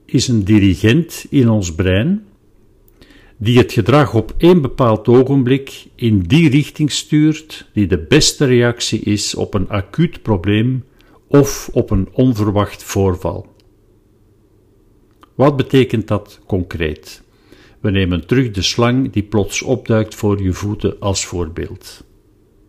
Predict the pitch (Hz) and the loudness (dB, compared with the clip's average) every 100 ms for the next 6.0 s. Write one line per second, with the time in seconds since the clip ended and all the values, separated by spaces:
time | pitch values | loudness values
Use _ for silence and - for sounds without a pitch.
0 | _ - - _ _ _ _ _ _ _ | _ -16 -16 _ _ _ _ _ _ _
1 | - _ _ _ _ _ _ _ _ - | -20 _ _ _ _ _ _ _ _ 2
2 | 123 139 - 202 208 - - 165 - - | 4 4 2 0 0 0 4 4 4 0
3 | - 113 - 180 185 147 135 101 101 - | 2 2 4 0 2 4 4 4 0 0
4 | - 147 151 147 135 - 120 - 127 120 | 0 0 4 2 2 0 -2 0 2 4
5 | 120 117 110 107 98 92 90 87 87 98 | 2 0 0 0 0 -2 -2 -2 -4 -8